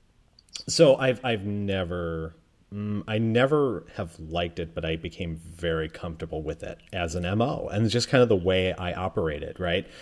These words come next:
So fear was such, it was such an ingrained part of me that it was just kind of the norm. And, you know, when I say that, that's kind of a,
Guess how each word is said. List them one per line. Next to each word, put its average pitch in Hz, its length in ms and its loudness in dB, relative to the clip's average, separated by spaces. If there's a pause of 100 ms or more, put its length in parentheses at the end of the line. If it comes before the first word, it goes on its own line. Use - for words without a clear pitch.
(260)
So 117 460 6 (1400)
fear 135 240 6
was 139 200 6
such, - 400 -2 (320)
it 139 120 -4
was 151 200 2
such 160 360 0
an 131 60 2
ingrained 120 480 2
part 104 280 2
of 92 120 2
me 90 400 0
that 101 180 4
it 82 60 2
was 92 160 0
just 92 160 -4
kind 92 200 0
of 85 80 -2
the 85 80 0
norm. 82 560 -2 (480)
And, 160 300 8
you 170 120 4
know, 143 80 6
when 131 140 4
I 131 60 4
say 269 240 0
that, - 180 4
that's - 140 -2
kind 160 160 0
of 135 80 2
a, - 80 0